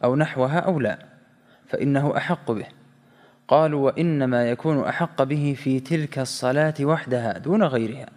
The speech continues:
والحديث يشمل من قعد في موضع مخصوص لتجارة أو حرفة أو غيرهما."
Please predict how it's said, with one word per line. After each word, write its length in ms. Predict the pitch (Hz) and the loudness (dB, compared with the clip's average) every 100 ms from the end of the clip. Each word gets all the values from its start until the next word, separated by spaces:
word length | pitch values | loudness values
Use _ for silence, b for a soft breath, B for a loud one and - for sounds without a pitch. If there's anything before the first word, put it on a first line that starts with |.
| - - _ _ b b b b b | -20 -20 _ _ b b b b b
والحديث 480 | 117 - 131 151 135 | -2 0 2 2 0
يشمل 380 | 139 - 123 | -2 0 0
من 280 | 123 117 117 | 0 0 -2
قعد 400 | 113 143 135 123 | 0 2 2 0
في 180 | 120 123 | -2 -2
موضع 420 | 131 147 117 113 | 0 0 0 -2
مخصوص 680 | 113 123 - - 151 139 - | -2 -2 -4 -2 0 0 -4
لتجارة 880 | 101 120 156 135 143 143 139 143 - | -4 -4 -2 0 2 2 -2 -4 -4
أو 120 | 127 | -4
حرفة 500 | - 147 151 151 302 | -2 -4 -2 -4 0
أو 160 | 247 147 | 2 2
غيرهما." 460 | 117 110 110 80 | 0 -2 -8 -10